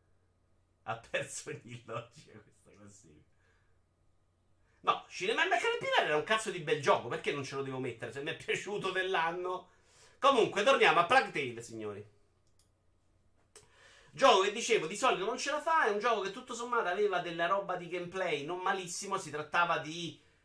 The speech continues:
attirare i topi in vari punti, ma c'aveva, facevi anche cose un po' diverse per variare,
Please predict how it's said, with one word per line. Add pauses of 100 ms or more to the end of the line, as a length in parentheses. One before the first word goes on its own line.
(140)
attirare
i
topi
in
vari
punti,
ma
c'aveva,
facevi
anche
cose
un
po'
diverse
per
variare,